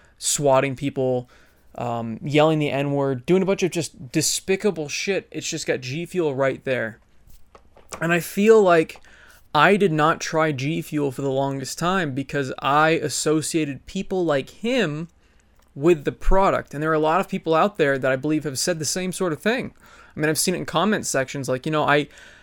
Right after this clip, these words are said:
I never wanted to even try G Fuel and give them the time of day because I saw they were sponsoring Keemstar. Now,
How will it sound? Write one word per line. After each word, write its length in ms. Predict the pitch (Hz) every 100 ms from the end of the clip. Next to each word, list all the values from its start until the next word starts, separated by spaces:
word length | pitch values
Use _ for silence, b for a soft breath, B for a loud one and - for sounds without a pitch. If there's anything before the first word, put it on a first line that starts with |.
| B
I 120 | 147
never 400 | 156 156 156 165
wanted 460 | 156 135 147 151 135
to 100 | -
even 260 | 147 151 139
try 380 | - 160 165 180
G 260 | 127 139
Fuel 280 | 123 139 127
and 80 | 135
give 140 | 135
them 80 | 135
the 80 | 127
time 240 | - 139
of 100 | 127
day 240 | 123 190 165
because 260 | 131 131
I 80 | 123
saw 480 | - - 143 139 139 b b b b -
they 100 | 143
were 80 | 135
sponsoring 580 | - 135 131 131 127
Keemstar. 720 | 123 - 185 180 - 139 - -
Now, 360 | 165 170 160